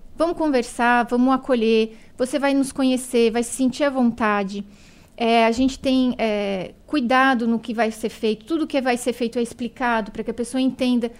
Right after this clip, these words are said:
Porque a gente também tem o medo do desconhecido. Você fica, a,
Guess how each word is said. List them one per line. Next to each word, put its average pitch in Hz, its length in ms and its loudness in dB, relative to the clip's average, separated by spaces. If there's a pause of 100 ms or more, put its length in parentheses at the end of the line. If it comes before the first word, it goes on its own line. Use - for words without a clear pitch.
(160)
Porque - 140 -4
a 277 40 4
gente 294 220 -2
também 302 260 0
tem 320 180 -2
o 320 40 -2
medo 311 260 -2
do 277 120 -2
desconhecido. 285 720 -6 (680)
Você 240 240 -4
fica, 277 240 0
a, 349 320 2